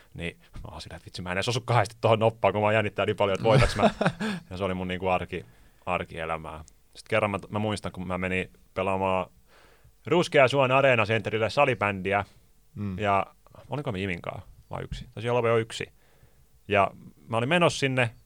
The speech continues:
Speaker 1: sit mä ajattelin, että no mä pysähdyn tossa huoltoasemalla vähän pelaa pelikonetta matkalla.
Speaker 2: Mm.
Speaker 1: Mä en kert-, mä en mennyt pelaamaan sitä salibändiä. Mä olin tunnin pelaamassa numerokenoa.
Speaker 2: Aha.
Speaker 1: Ja sit mä menin takas kotiin.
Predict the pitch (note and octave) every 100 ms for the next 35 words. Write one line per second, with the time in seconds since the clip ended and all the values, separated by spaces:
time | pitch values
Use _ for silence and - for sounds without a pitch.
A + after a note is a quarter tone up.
0 | _ - C3 B2 B2+ C#3 F3+ F3+ D#3 C#3
1 | B2 A#2+ - A#2 G#2 F#2+ F2+ F2+ F2 F2+
2 | F2+ F#2 F2 G2+ F2 E2+ - F2 E2+ -
3 | - - - B2+ A#2 - - - A#2 B2
4 | A#2 B2 C3+ C3+ - B2+ G#2 F2+ E2+ -
5 | - - A2+ G2 E2 E2 E2+ E2 - -
6 | G#2 G#2+ F#2+ C3+ A2+ F2+ F2 E2+ E2+ E2+
7 | - F2 E2+ _ _ G2+ A#2 G2+ F2 F2
8 | E2 - - - - - - - C3+ C#3+
9 | C#3 A2 G2+ F#2+ - _ _ _ - A#2+
10 | F2+ G#2+ G#2+ G2+ F#2+ F2 E2+